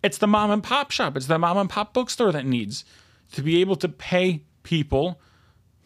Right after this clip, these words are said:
whatever they ju-, whatever they deem can, uh, can justify the, the cost of, of their work. And then the whole thing, like, "Oh, well, you're just advocating for slavery."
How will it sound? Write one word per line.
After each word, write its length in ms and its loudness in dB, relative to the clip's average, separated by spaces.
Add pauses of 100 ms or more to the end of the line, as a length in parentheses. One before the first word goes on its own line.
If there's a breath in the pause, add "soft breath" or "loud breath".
(100)
whatever 500 4
they 140 2
ju-, 260 2
whatever 380 2
they 200 2
deem 340 0 (300)
can, 480 -2 (560)
uh, 320 0
can 180 0
justify 500 -2
the, 280 2
the 100 2
cost 320 -4
of, 320 -4 (100)
of 140 0
their 140 4
work. 460 -2 (1600 soft breath)
And 100 4
then 140 4
the 100 4
whole 160 4
thing, 240 0
like, 180 2
"Oh, 120 4
well, 160 2
you're 140 2
just 120 0
advocating 460 0
for 80 -6
slavery." 440 0